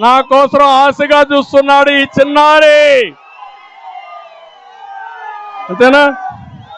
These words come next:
కాబట్టి వీళ్ళ కోసం నేను పనిచేస్తున్నాను కాబట్టి గట్టిగా చప్పట్లు కొట్టి ఈ చిన్నారిని ఆశీర్వదించండి. రామకృష్ణ, రామకృష్ణారెడ్డి,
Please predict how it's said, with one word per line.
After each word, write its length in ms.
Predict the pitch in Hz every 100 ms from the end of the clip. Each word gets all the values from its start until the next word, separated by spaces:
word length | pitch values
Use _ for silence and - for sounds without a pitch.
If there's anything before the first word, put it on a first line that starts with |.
| 381 403 392 - _ - - - - - -
కాబట్టి 680 | 247 277 302 302 294 262 175 - - - _ 190
వీళ్ళ 280 | 262 285
కోసం 420 | 285 277 285 294 302
నేను 140 | 294
పనిచేస్తున్నాను 800 | 294 277 294 294 285 285 285 285
కాబట్టి 300 | 285 294 285
గట్టిగా 440 | 285 277 302 302
చప్పట్లు 520 | 302 294 285 294 302
కొట్టి 460 | 294 294 302 294 202 - _ -
ఈ 140 | 254 262 233 - - -
చిన్నారిని 420 | 233 254 254 247
ఆశీర్వదించండి. 880 | 226 226 247 240 220 208 208 190 180 135 - - - - - - - - 906 932 - _ -
రామకృష్ణ, 320 | 165 175 880 - - _ - _ - - - - - 698 -
రామకృష్ణారెడ్డి, 1300 | 220 262 254 247 240 254 254 247 254 247 233 156